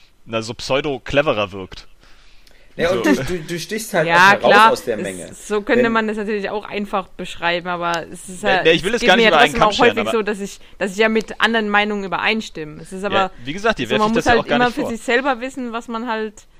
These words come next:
Speaker 1: Aber
Speaker 3: ja,
Speaker 1: mir, mir
Speaker 3: welche
Speaker 1: ist es halt in
Speaker 3: Prioritäten
Speaker 1: den,
Speaker 3: man
Speaker 1: in den
Speaker 3: halt
Speaker 1: letzten
Speaker 3: setzt.
Speaker 1: Wochen wieder aufgefallen, gerade um die E three und so. Es wird halt einfach immer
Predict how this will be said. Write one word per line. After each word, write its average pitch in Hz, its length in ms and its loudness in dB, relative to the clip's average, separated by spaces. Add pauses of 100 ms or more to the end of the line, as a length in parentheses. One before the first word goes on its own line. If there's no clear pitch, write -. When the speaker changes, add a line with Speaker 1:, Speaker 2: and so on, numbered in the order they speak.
(280)
Speaker 1:
Aber 113 280 -2
Speaker 3:
ja, 170 60 -8
Speaker 1:
mir, - 220 -6
mir - 0 -
Speaker 3:
welche 127 180 -6
Speaker 1:
ist 143 120 6
es - 140 10
halt 151 180 8
in 143 100 -2
Speaker 3:
Prioritäten - 0 -
Speaker 1:
den, 139 200 -4
Speaker 3:
man - 80 -8
Speaker 1:
in 131 80 -8
den 127 80 -2
Speaker 3:
halt - 20 -6
Speaker 1:
letzten 135 320 -4
Speaker 3:
setzt. - 20 -8
Speaker 1:
Wochen 143 180 -2
wieder 123 160 -4
aufgefallen, 110 460 -10
gerade 107 220 -6
um 107 120 -16
die 98 160 -12
E 101 40 -12
three 127 340 -16
und 95 120 -16
so. 95 180 -14
Es - 200 -16
wird 147 140 -10
halt 165 160 -8
einfach 120 260 -8
immer 120 300 -10